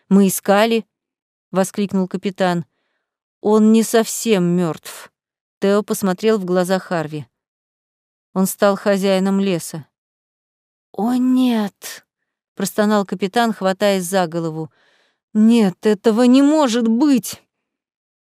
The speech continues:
Хозяин, которого боятся все без исключения обитатели леса.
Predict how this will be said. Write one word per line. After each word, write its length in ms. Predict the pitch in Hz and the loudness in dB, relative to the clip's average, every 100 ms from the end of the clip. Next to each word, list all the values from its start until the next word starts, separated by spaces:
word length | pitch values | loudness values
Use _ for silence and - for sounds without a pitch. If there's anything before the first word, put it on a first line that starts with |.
| _ | _
Хозяин, 580 | - 240 214 220 185 165 | -2 -2 2 2 2 -2
которого 440 | 185 233 214 208 | -4 0 0 0
боятся 500 | 196 208 226 226 - | 0 2 2 -2 -4
все 260 | 202 - 240 | -8 -4 -4
без 180 | 208 214 | -2 -4
исключения 760 | 214 - 220 190 247 233 208 208 | -4 -4 -4 -4 -2 0 0 -2
обитатели 600 | 208 - 208 190 185 208 | -4 -2 -2 0 -2 -2
леса. 600 | 208 202 160 - 147 | -2 -2 -4 -8 -12